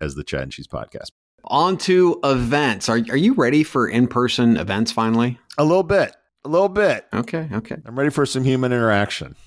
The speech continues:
Speaker 1: You know, I'm, I'm a people person, Chad.
Speaker 2: We're still working on getting some things pulled together for Unleash in
Speaker 1: Mm-hmm.
Speaker 2: March, so I'm pretty excited about that.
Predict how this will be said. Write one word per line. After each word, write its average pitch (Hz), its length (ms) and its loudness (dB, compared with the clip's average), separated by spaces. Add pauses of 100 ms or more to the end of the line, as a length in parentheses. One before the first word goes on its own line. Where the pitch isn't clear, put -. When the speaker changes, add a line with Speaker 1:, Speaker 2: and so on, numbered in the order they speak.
(200)
Speaker 1:
You 95 100 -6
know, 98 80 2
I'm, 101 180 0
I'm 120 160 0
a 107 60 0
people 117 360 2
person, 73 380 -6
Chad. - 320 -16
Speaker 2:
We're 139 120 -2
still 202 280 2
working 156 380 2
on 131 520 2 (140)
getting 139 240 2
some 127 160 2
things 127 260 2
pulled 123 260 0
together 120 300 2
for 117 580 2
Unleash 127 1000 4
in 113 320 4
Speaker 1:
Mm-hmm. 113 420 4
Speaker 2:
March, 107 360 0
so 120 160 0
I'm 107 80 2
pretty 160 220 2
excited 131 440 2
about 113 300 2
that. 104 300 -2